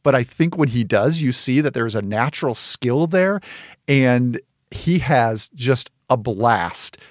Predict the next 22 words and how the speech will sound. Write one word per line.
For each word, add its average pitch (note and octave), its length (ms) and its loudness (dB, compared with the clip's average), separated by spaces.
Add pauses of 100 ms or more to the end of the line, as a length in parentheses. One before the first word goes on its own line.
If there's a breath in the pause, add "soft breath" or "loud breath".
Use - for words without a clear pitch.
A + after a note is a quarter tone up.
(160 soft breath)
lampooning C#3+ 720 2
this D3 140 0
character B2+ 360 2
from A#2 200 0
the A2 180 -2
inside, G#2+ 520 -4
believing C#3 760 0 (520 soft breath)
a - 60 0
hundred G#3 280 2
and F3+ 100 0
ten F3+ 160 0
percent D#3 420 0
in B2+ 140 0
this A2+ 160 -2
character, A#2+ 600 -2 (320 loud breath)
yet D3 160 0
somehow G#3+ 320 0
giving F3+ 300 0
us D3+ 200 0
another C3 400 0
ninety A3+ 340 -2
percent A3 520 -6